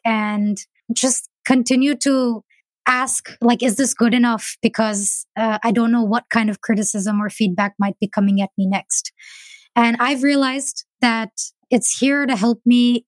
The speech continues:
become better. If I'm not able to take it and I, I don't find myself feeling okay, or if I find someone I'm coaching feeling hurt or dominated by something, I think going to that person and saying, "This is what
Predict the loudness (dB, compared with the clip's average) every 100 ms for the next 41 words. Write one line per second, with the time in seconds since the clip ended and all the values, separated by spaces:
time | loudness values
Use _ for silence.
0 | _ -2 0 0 0 0 0 -2 -6 _
1 | _ -2 0 2 0 0 -2 0 0 -2
2 | -2 0 0 0 0 0 -2 -2 -4 -2
3 | -2 -4 -2 0 0 -2 -2 0 0 -2
4 | -2 0 0 -2 -6 -12 -6 0 2 2
5 | 2 0 0 0 0 -2 -2 -4 0 0
6 | 0 0 0 0 -2 -4 -2 0 0 0
7 | 0 -2 -4 -20 -20 -20 -4 0 0 0
8 | -2 0 0 -2 -6 _ -2 0 0 -2
9 | -6 -8 -6 0 2 4 4 2 0 0
10 | 0 0 0 0 0 0 0 0 -2 -4
11 | -20 _ _ _ -20 -2 2 2 2 2
12 | 0 -2 -2 -2 -2 -2 -2 -2 -2 -2
13 | -2 -4 -4 -4 -2 -2 -2 -2